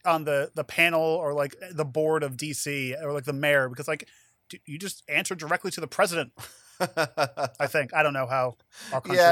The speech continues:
Speaker 2: I
Speaker 1: actually
Speaker 2: believe
Speaker 1: works.
Speaker 2: that is how it works. It is, yeah, it's pretty
Speaker 1: It goes
Speaker 2: scary. D C, the, D C is like the president's backyard.
Speaker 1: Right.
Speaker 2: He runs it out there.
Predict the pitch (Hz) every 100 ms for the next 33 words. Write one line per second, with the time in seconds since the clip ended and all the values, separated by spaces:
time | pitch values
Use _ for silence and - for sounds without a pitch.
0 | - 156 147 156 180 185 170 156 156 139
1 | 139 127 110 113 113 107 - 135 156 135
2 | 131 127 113 113 - 139 123 - 156 156
3 | 92 87 - - - - 180 214 214 180
4 | 170 165 220 233 220 190 160 139 131 135
5 | 135 127 117 101 - 110 104 90 110 110
6 | 82 82 - _ _ _ _ _ _ _
7 | - 123 92 _ _ _ _ _ _ -
8 | 120 98 110 120 113 113 90 90 90 92
9 | 90 90